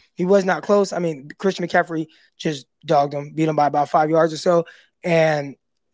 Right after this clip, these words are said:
Brock Purdy did a really good job putting it out there, put it on him, and boom. All right, look, nobody's gonna touch him. That would have been a sixty, sixty-five yard touchdown, whatever it is. Uh, he had this really nice throw against the blitz off the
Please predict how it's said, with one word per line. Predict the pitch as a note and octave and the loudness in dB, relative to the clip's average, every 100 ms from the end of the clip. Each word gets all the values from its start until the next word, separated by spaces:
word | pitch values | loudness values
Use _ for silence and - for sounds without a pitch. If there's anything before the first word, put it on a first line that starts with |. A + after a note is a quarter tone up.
| D#3+ | 0
Brock | F3+ F3 | 0 2
Purdy | F#3 F3 | 0 0
did | E3+ | -2
a | D3+ | 2
really | F3 | 0
good | E3 | 2
job | D#3 F3+ E3+ | 2 2 2
putting | E3+ E3+ D#3+ | -2 -6 -2
it | D#3 | 2
out | F#3+ G#3 | 4 4
there, | G3+ G3+ F#3 - _ - | 4 4 2 -6 _ -4
put | D#3+ | 2
it | E3 | 4
on | F#3+ G3 | 4 4
him, | F#3+ F#3+ _ - | 2 -2 _ -4
and | E3+ D#3+ | 2 2
boom. | D#3 D#3 C3+ - | 4 0 -2 -6
All | D3 D3 | 0 0
right, | C3+ D3 | 0 -4
look, | E3 B2+ | -2 0
nobody's | F3+ F3 E3 | 2 2 0
gonna | E3+ | -4
touch | D#3 F#3 F3+ | 0 0 0
him. | E3 | -2
That | D#3+ | 0
would | D#3+ | 0
have | D#3 | 0
been | D#3+ | -2
a | D#3 D3+ _ _ | -4 -10 _ _
sixty, | - G3 - F#3 F3 E3 _ _ _ | -4 -2 -2 -4 -6 -6 _ _ _
sixty-five | - - F3 E3 F3 D#3 | -8 -4 -4 -2 -2 0
yard | D#3 - | -2 -2
touchdown, | D#3 - C#3+ | -4 -4 -4
whatever | C#3 C#3 B2+ | -4 -6 -6
it | A#2 | -10
is. | G2 - - - _ - | -12 -16 -20 -20 _ -2
Uh, | F3 F3 E3 D#3 D3 - _ _ | 2 4 4 2 -2 -8 _ _
he | C#3 F3+ G3+ F#3 | 0 4 4 4
had | E3 F3+ | 4 2
this | E3 D3+ | 0 -4
really | D3 F#3+ A3 G3 | -2 4 4 4
nice | F3 F3 F3 E3 - _ - | 0 2 2 0 -8 _ -2
throw | F3+ F3+ | 4 4
against | E3 F3 E3+ | 4 0 -4
the | D#3 | -6
blitz | C#3 E3 G3 - - | -4 2 2 0 -2
off | F3 | -2
the | - E3 C#3+ | 0 -2 -2